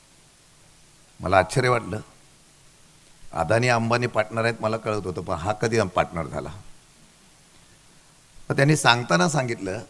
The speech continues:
की, "मी एक रुपया कमवतो, त्यातले पन्नास पैसे मी सरकारला देतो, मग माझी पार्टनरशिप नाही का?"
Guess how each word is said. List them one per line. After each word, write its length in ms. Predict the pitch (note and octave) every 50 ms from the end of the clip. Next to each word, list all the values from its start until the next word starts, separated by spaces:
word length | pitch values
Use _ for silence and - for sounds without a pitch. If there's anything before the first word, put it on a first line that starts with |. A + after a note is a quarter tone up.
| - - - - - - -
की, 60 | A#2
"मी 120 | A2 B2+ C3+
एक 140 | D3 - D3
रुपया 240 | C#3 A#2+ D#3+ C#3+
कमवतो, 380 | C3 - C3 B2 B2 B2+ - C#3
त्यातले 260 | - C3 B2 - -
पन्नास 360 | B2 - - A2+ A2+ A#2+ C3
पैसे 280 | C3 - A#2+ A#2 - C3
मी 100 | B2 C3
सरकारला 480 | - - - - - G2 G2 G2+ G#2+ G2+
देतो, 220 | G2+ G2 - A#2
मग 100 | G#2+ G#2+
माझी 240 | G#2+ G#2 G2 F#2+ A2
पार्टनरशिप 520 | - - F#2+ - - G#2 G2+ - - F2
नाही 200 | E2 E2 C#2+ B1+
का?" 120 | - -